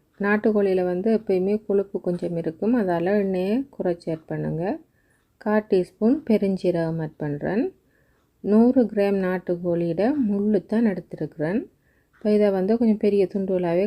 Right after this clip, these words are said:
கட் பண்ணி ஆட் பண்றேன். உங்களுக்கு எந்த அளவு நாட்டுக்கோழி ஆட் பண்ண விருப்பமோ அந்த அளவுக்கு ஆட் பண்ணுங்க.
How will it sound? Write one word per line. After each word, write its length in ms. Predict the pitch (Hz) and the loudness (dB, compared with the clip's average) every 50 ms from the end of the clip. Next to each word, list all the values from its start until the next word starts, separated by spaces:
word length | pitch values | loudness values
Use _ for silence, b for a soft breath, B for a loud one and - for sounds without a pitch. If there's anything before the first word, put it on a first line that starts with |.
| 214 - | -2 -4
கட் 180 | 190 170 - - | -6 -8 -6 -6
பண்ணி 180 | 180 165 170 180 185 175 | -6 -4 -4 -2 -2 -4
ஆட் 120 | 160 165 _ - | -4 -6 _ -8
பண்றேன். 320 | 160 147 143 151 160 196 214 - | -8 -6 -4 -2 -2 -2 -2 -2
உங்களுக்கு 320 | 190 196 202 208 202 202 202 196 | 0 2 4 4 4 4 2 4
எந்த 180 | 208 214 214 214 | 4 4 4 4
அளவு 260 | 214 202 196 208 214 240 320 - - b b b b b b b 202 | 2 2 2 2 2 0 0 -2 -6 b b b b b b b -4
நாட்டுக்கோழி 500 | 196 196 190 - 202 196 - 196 190 185 185 | -2 -2 0 0 -2 0 0 0 2 2 2
ஆட் 160 | 180 175 - - | 0 0 -2 -2
பண்ண 180 | 190 185 180 175 | -2 0 0 0
விருப்பமோ 400 | 170 170 165 165 - 160 165 180 208 233 | 0 -2 -4 -4 -6 -4 -2 0 2 2
அந்த 140 | 233 214 196 | 2 2 2
அளவுக்கு 300 | 165 170 160 165 160 - 170 | 0 0 -2 -2 -2 -4 -6
ஆட் 80 | 160 - - | -6 -6 -6
பண்ணுங்க. 360 | 156 147 143 143 139 139 143 | -6 -4 -4 -4 -4 -4 -2